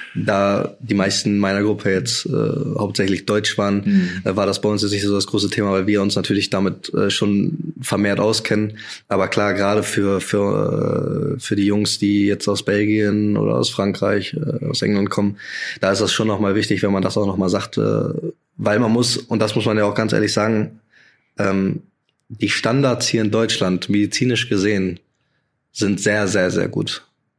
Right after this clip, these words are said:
Speaker 1: verglichen mit anderen Ländern in Europa. Und, ähm, ich glaube, das ist auch wichtig, gerade für, für unsere, äh, ausländischen Spieler, das, das einfach zu wissen. Weil sie natürlich dann auch Familie haben und es sie auch in einer gewissen Art und Weise dann auch beruhigen kann. Ähm,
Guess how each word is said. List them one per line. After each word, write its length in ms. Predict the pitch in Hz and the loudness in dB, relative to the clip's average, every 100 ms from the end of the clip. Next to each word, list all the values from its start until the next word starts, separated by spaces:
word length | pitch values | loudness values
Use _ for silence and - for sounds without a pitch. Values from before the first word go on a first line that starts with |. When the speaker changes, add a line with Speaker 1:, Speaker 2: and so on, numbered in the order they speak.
| _ | _
Speaker 1:
verglichen 520 | - 98 110 110 104 | -4 -2 0 0 0
mit 140 | 98 - | 0 2
anderen 280 | 101 98 98 | 2 2 0
Ländern 280 | 98 98 104 | 0 0 0
in 120 | 104 | 0
Europa. 340 | 104 104 101 | 0 0 0
Und, 340 | 101 98 90 - | 0 -2 -2 -2
ähm, 300 | 101 98 95 | 0 0 0
ich 80 | - | 0
glaube, 220 | 117 113 | 2 2
das 140 | 113 | 2
ist 40 | 110 | 0
auch 120 | 101 | 0
wichtig, 380 | 110 113 107 - | 0 0 -2 0
gerade 280 | 107 113 | 2 2
für, 320 | 110 113 107 104 - - - | 2 2 2 0 -8 -12 -8
für 120 | - | -2
unsere, 420 | 104 104 107 107 | 0 2 2 2
äh, 40 | - | 0
ausländischen 640 | - - - 110 104 101 | 0 0 0 0 0 0
Spieler, 320 | - 110 104 | 2 2 2
das, 240 | 101 101 - | 2 -2 -2
das 200 | 101 - | -2 -2
einfach 220 | 92 95 | -2 -2
zu 160 | - | 0
wissen. 280 | 98 - 95 - - - - _ _ _ _ _ - | 0 0 -2 -6 -14 -14 -16 _ _ _ _ _ -4
Weil 180 | 107 104 | 0 2
sie 80 | 107 | 2
natürlich 320 | 101 - 104 | 0 0 0
dann 120 | 107 | 2
auch 120 | 104 | 0
Familie 420 | - 104 107 104 | 0 0 2 2
haben 240 | 101 107 104 | 0 0 2
und 100 | 104 | 2
es 100 | 98 | 2
sie 160 | 113 | 2
auch 100 | 101 | 2
in 80 | 104 | 2
einer 80 | 98 | 0
gewissen 260 | 104 - 107 | 0 0 0
Art 160 | 101 | 0
und 60 | 98 | 2
Weise 220 | 101 98 | 2 2
dann 80 | 98 | 0
auch 160 | 98 | -2
beruhigen 280 | - 107 110 | 0 0 0
kann. 220 | 104 98 - - - - - - | 0 -4 -4 -10 -8 -6 -6 -4
Ähm, 420 | 117 110 110 107 | -2 0 2 0